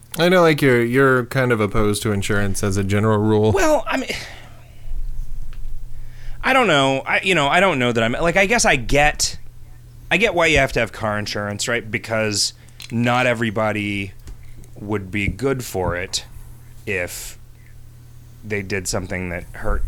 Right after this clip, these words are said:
Speaker 2: somebody. I mean, there is a part of me that, like, if I got hit by a car and broke my leg, it would never occur to me that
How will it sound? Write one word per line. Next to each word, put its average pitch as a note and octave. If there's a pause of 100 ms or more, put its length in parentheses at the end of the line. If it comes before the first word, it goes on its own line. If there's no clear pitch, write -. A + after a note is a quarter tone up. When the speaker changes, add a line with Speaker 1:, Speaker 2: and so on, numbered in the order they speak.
Speaker 2:
somebody. F2
I -
mean, D#3 (1400)
there A3+
is G#3+
a G3+
part G#3
of B2+
me G2+
that, G2+
like, G2+ (200)
if C#3+
I E3+
got C#3+
hit B2
by G#2+
a G#2+
car E2+ (440)
and G2
broke G#2
my G2
leg, F2 (560)
it D3+
would C3
never C#3+
occur B2
to A2+
me F#2
that G2